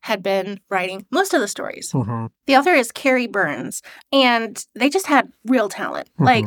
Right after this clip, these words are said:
Speaker 1: I just really, the perspective was one person the whole time.
Speaker 2: Mm-hmm.
Speaker 1: <sighs>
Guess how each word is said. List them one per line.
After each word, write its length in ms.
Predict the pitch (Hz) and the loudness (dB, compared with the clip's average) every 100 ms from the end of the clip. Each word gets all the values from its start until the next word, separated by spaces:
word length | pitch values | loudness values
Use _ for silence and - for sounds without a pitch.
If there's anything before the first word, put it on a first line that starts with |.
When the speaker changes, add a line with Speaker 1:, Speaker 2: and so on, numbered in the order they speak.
| 104 | 2
Speaker 1:
I 220 | 269 311 | 2 4
just 260 | 277 220 - | 0 -4 -6
really, 560 | 214 262 294 269 269 - - | -2 2 2 2 -2 -6 -8
the 80 | 240 | -6
perspective 720 | 202 - 262 269 269 254 233 | -4 0 0 2 2 2 2
was 260 | 220 196 - | 0 0 -6
one 260 | 226 226 | 0 2
person 320 | 254 262 254 240 | 2 0 -2 -4
the 60 | |
whole 160 | 190 180 | -4 -6
time. 360 | 202 196 247 359 | -4 -4 -4 -4
Speaker 2:
Mm-hmm. 520 | 123 117 110 113 - | -4 -2 -4 -6 -8
Speaker 1:
<sighs> 360 | - - - | -14 -14 -16